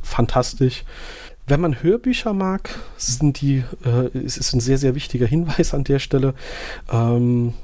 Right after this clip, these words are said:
solange Dirk Bach noch gelebt hat, hat er die alle gelesen im Deutschen und das ist super, weil das ist technically ein Hörbuch, ähm, aber bei Dirk Bach wirkt das schon fast mehr wie ein Hörspiel, weil der super diese, dieses, ich verstell die Stimme und, und versucht das eher ein bisschen spielerisch zu machen tut. Und,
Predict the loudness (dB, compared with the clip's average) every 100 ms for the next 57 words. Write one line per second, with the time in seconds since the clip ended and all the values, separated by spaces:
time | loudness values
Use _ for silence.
0 | -12 -8 -8 -4 0 2 4 2 2 0
1 | 2 2 2 0 0 0 0 0 -2 -2
2 | -2 0 0 0 0 0 -2 -2 -2 -2
3 | -2 0 0 2 0 -2 -4 0 2 0
4 | -2 0 0 2 0 0 -4 -4 -10 -10
5 | -14 -14 -4 0 2 2 -2 -4 -8 -8
6 | 0 2 2 0 0 0 2 2 2 -2
7 | -8 -8 -14 -8 0 2 2 0 -2 -4
8 | -2 2 2 2 2 2 0 2 0 2
9 | 0 2 0 0 2 2 2 2 2 2
10 | 2 0 -2 -4 -4 -2 -2 0 0 0
11 | 0 0 0 0 -2 0 -2 -6 -16 -16
12 | -12 -2 0 0 -2 -4 -4 -2 0 2
13 | 2 2 0 0 2 2 2 0 -2 -2
14 | -2 -2 0 -2 -2 -2 -2 0 0 0
15 | -2 -2 -2 -2 0 0 0 0 -2 -2
16 | -2 -2 -2 -2 -2 -2 -2 -2